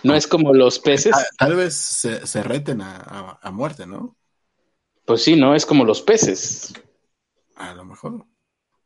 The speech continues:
Speaker 1: Que no pueden estar, ¿no?
Speaker 2: Ah, bueno, pero esos son los beta.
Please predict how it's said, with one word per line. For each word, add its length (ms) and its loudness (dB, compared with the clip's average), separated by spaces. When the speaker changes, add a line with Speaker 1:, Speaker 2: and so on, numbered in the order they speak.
Speaker 1:
Que 100 2
no 140 -2
pueden 260 2
estar, 340 -2
¿no? 160 -12
Speaker 2:
Ah, 80 -10
bueno, 220 -6
pero 120 -10
esos 120 -12
son 100 -6
los 180 -10
beta. 380 -14